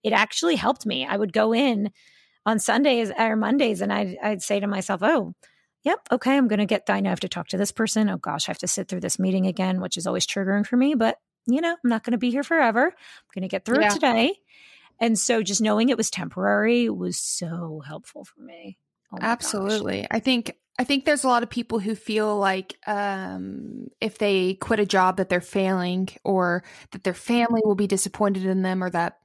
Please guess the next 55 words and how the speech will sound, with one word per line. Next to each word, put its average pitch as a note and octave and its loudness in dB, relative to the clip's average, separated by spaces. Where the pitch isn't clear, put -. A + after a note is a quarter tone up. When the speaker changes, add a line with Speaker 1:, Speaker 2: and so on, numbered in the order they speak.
Speaker 2:
people G#3+ 0
will G3+ 4
be G#3 2
like, F3 -2
"What D#4 4
are C4 4
you G#3+ 2
doing? A#3+ 2
Like, F#3 -4
you A3 2
need G#3+ 2
to G#3+ 2
make, G3+ 0
like, G#3 -2
your F#3+ -2
money. G#3 2
Like, F3 -4
what G#3+ 0
are A#3 0
you G#3 2
doing?" F3+ -2
And A#3+ 4
I A#3+ 2
Speaker 1:
Mm-hmm. - -
Speaker 2:
think C#4 -2
a C4+ 2
lot A#3 2
of A#3 -12
people A3 -4
get G3+ -4
stuck - 0
in G#3 -2
a F#3+ -2
job G3+ 2
that F#3+ -6
they're F#3 -2
so A3 2
unhappy G#3 0
with. F3 -2
And F#3+ 0
when A3+ 2
you A3+ 4
really D4+ 4
think A#3+ 0
about A3+ 0
life, F#3 -2
what G3 2
do B3 0
you D#4 2
spend G3 2
majority F#3+ 0
of G3 -2
your F3 -4
time F#3+ -2
doing? F#3+ -2